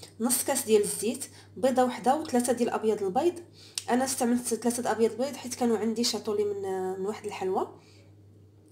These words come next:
نتوما تقدروا تعملوا ثلاثه البيضات كاملين. آه، معلقه كبيره ديال، آه، خميره الخبز. هذه هي المقادير الاولى. غادي نشوفوا دابا المقادير الثانيه ان شاء الله.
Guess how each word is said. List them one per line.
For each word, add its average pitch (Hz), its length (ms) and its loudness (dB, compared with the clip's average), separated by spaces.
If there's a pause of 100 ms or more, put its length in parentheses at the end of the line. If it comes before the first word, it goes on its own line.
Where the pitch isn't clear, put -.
(100)
نتوما 285 240 -2
تقدروا 277 300 -4
تعملوا 262 480 0 (240)
ثلاثه 262 300 0
البيضات 240 400 4
كاملين. 202 520 -2 (1300)
آه، 220 260 4
معلقه 294 360 0
كبيره 247 440 6
ديال، 247 460 6
آه، 226 280 4
خميره 254 500 0
الخبز. - 380 -2 (720)
هذه 226 260 2
هي 247 240 4
المقادير 247 440 2
الاولى. 214 280 0
غادي 294 280 0
نشوفوا 247 500 0
دابا 233 180 0
المقادير 247 420 -2
الثانيه 202 360 -4
ان 190 80 -10
شاء - 180 -8
الله. 185 200 -14